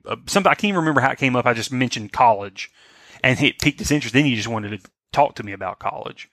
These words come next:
So it, it depends. You may, may say something like, you know, I have, you know, like, for example, you'll say, "Oh, my two girls love you." "Oh, you got two girls. How old are they?" And then they'll probably start, like, talking to you. You know what I'm saying? And they'll,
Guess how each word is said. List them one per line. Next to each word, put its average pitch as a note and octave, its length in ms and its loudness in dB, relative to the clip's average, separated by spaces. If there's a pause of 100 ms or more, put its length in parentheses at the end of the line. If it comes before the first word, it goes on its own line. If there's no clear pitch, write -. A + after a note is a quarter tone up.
(360)
So B2 220 2
it, E3+ 180 0
it D#3 80 2
depends. E3+ 340 0
You B2+ 80 0
may, B2+ 280 4
may B2 320 0
say C#3 240 0
something C3 280 -2
like, A2+ 240 2
you B2 60 -6
know, G#2+ 180 -4 (340)
I A#2+ 100 4
have, C3 120 2
you B2 120 -4
know, A2+ 120 0
like, B2 160 4
for D3+ 100 -2
example, B2+ 320 2
you'll A#2 140 -2
say, B2 200 2
"Oh, C#3 160 4
my B2+ 100 4
two C#3+ 200 -2
girls B2 280 -2
love A2 240 0
you." G2+ 180 -14 (580)
"Oh, C#4+ 180 6
you G3 120 -2
got G3+ 200 2
two G#3+ 120 -6
girls. G#3+ 280 -4
How G#3+ 180 2
old D3 160 2
are A#2+ 140 4
they?" A#2 80 2
And A#2+ 100 2
then C#3+ 60 4
they'll C#3 100 2
probably B2+ 280 4
start, B2 260 0
like, A#2 180 -4
talking C#3+ 300 2
to A2+ 100 -6
you. G#2+ 140 -6
You G#2 120 -8
know C3 80 -4
what C3 40 -4
I'm B2 60 -8
saying? C3 280 -2
And A2 100 -6
they'll, A2 240 -4